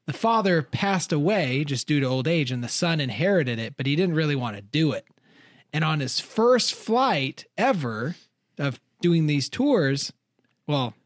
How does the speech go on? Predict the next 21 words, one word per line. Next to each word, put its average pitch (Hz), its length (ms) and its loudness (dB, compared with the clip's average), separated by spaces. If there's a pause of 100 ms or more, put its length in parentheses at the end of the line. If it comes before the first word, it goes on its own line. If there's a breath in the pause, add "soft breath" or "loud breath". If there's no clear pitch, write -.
(400)
of 120 260 -6
giving 143 320 0
the 113 80 -4
tour, 107 240 -8
I 101 60 -8
should 107 180 -8
say, 107 260 -14 (380 loud breath)
not 147 160 -2
his 131 140 -4
first 131 260 -4
flight, 120 360 -6 (420 loud breath)
but 139 140 -4
his 135 220 -4
first 135 380 -6
giving 165 300 2
of 123 120 -4
the 123 80 -4
tour, 156 560 2 (400 soft breath)
this 143 240 -2
old 180 300 2
man 147 600 0